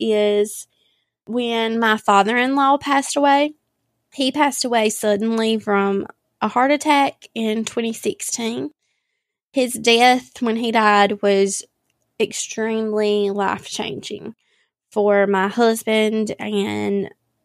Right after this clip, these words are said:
my mother-in-law, myself, our whole family.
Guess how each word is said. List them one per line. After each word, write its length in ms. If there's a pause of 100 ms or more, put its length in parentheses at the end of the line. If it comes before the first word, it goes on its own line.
my 160
mother-in-law, 960
myself, 680
our 140
whole 180
family. 580